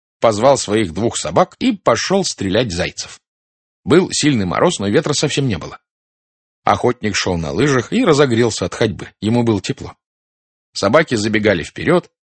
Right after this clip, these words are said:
и выгоняли на охотника зайцев. Охотник ловко стрелял и набил пять штук. Тут он заметил, что зашел далеко.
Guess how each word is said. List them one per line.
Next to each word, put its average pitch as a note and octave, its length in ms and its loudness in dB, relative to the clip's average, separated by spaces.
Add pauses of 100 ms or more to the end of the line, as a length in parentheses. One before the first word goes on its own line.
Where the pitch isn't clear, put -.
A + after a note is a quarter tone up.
(100)
и A3+ 180 0
выгоняли D3+ 540 2
на G2+ 160 -2
охотника A#2+ 520 -2
зайцев. G#2 480 -2 (600)
Охотник - 480 0
ловко A#2 300 2
стрелял A#2+ 520 2
и G#2+ 140 -4
набил F#2+ 380 0
пять - 300 0
штук. - 400 -12 (580)
Тут A3 200 0
он G#3 100 4
заметил, F3 480 2
что - 320 -2
зашел C#3 400 0
далеко. C#3 440 -4